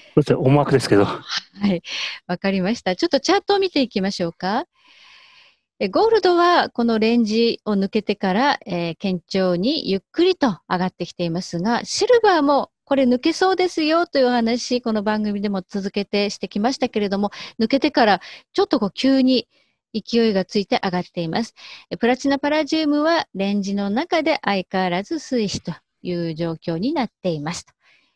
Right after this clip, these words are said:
Speaker 2: いうことで、えー、今回小菅さんに伺っていくお話のテーマ、今日はこんな感じになります。まず中国とアメリカのデカップリング。これは金市場にとってどうなのか。そして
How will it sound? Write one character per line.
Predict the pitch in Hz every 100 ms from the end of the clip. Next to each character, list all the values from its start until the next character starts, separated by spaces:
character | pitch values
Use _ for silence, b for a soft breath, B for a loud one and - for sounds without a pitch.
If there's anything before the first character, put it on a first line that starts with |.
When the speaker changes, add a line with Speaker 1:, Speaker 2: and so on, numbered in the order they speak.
| _
Speaker 2:
い | 233
う | 247
こ | 269
と | 269 240
で、 | 226 226 B B -
え | 196 190 185
ー、 |
今 | - 262
回 | - 208 202
小 | 208
菅 | - 208
さ | 202 202
ん | 196 196
に | 285 - -
伺 | 254 185 185
っ | 185
て | - 180
い | 165
く | - 285 311 -
お |
話 | 190 170 170 -
の | 175
テ | 165 277
ー | 320
マ、 | 262 - _ -
今 | 190
日 |
は | 170
こ | 202
ん | 240
な | 269
感 | 277 269
じ | 262
に | 254
な | 247
り | 233
ま | 262
す。 | - _ _ B B B B -
ま | 320
ず | 269
中 | - 415
国 | 415
と | - 226 180
ア |
メ | 180 208
リ | 226
カ | 220
の | 202
デ | 180
カ | 220
ッ | -
プ | 208
リ | 202
ン | 196
グ。 | 185 190 _
こ | -
れ | 202
は | 202 302 403 - _
金 | - 202
市 | 185 185
場 | 175
に | 170
と | 165
っ |
て | - 160
ど | 208
う | 339
な | 302
の | 226
か。 | -
そ | -
し | 196
て | -